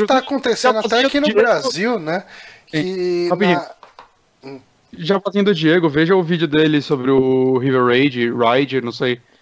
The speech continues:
Speaker 2: O
Speaker 1: Hum.
Speaker 2: Johnny falou Raid, eu fiquei meio
Speaker 1: É, eu
Speaker 2: louco
Speaker 1: falei
Speaker 2: agora.
Speaker 1: Raid porque eu
Speaker 2: Eu
Speaker 1: falava River Raid quando era criança, mas o certo é Raid.
Speaker 2: Ah, tá. Eu pensei que eu tava errado.
Speaker 1: Hum.
Speaker 2: Mas veja um vídeo dele lá que ele falou dela e tudo mais, o Story Mode, ficou muito, muito legal. Eu, eu fui conhecer ela por causa do vídeo do Diego, pra ser bem honesto.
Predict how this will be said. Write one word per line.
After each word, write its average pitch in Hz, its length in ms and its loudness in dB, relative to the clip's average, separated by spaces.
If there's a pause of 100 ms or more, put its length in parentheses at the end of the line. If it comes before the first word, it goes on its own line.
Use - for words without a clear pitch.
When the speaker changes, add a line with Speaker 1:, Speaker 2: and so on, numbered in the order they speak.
Speaker 2:
O 127 140 -14
Speaker 1:
Hum. - 20 -8
Speaker 2:
Johnny 127 220 0
falou 127 240 0
Raid, 123 260 0
eu 123 60 -6
fiquei 131 160 -4
meio 123 280 0
Speaker 1:
É, 233 120 2
eu 226 60 4
Speaker 2:
louco 190 140 2
Speaker 1:
falei 226 260 4
Speaker 2:
agora. 196 160 2
Speaker 1:
Raid 202 200 2
porque 127 200 -8
eu 127 40 0
Speaker 2:
Eu 127 60 0
Speaker 1:
falava 180 480 0 (100)
River 156 300 -2
Raid 151 320 -4
quando 151 160 -6
era 143 160 -4
criança, 123 440 -8
mas 123 200 -8
o 127 40 -6
certo 135 300 -6
é 139 40 -6
Raid. 104 380 -12 (460)
Speaker 2:
Ah, 175 240 2
tá. 127 260 -2 (100)
Eu 117 80 -8
pensei 131 220 -6
que 139 60 -6
eu 135 40 -8
tava 127 160 0
errado. 113 240 -4 (280)
Speaker 1:
Hum. 113 100 -20 (100)
Speaker 2:
Mas 160 300 2
veja 202 200 4
um 226 60 -2
vídeo 208 200 0
dele 175 240 0
lá 156 200 4
que 190 100 -4
ele 185 100 0
falou 170 340 0
dela 131 300 2
e - 40 -6
tudo 123 160 -8
mais, 127 200 0
o 131 80 -2
Story 127 320 -2
Mode, 131 420 -2
ficou 160 340 -4
muito, 147 440 0
muito 135 280 0
legal. 139 300 2
Eu, 214 220 2
eu 208 120 4
fui 240 140 -6
conhecer 226 320 0
ela 185 140 2
por - 100 -12
causa 190 160 -6
do - 120 -18
vídeo - 160 -12
do 175 80 -4
Diego, 165 300 0
pra 127 120 -8
ser 131 120 -8
bem 120 160 0
honesto. 120 360 -2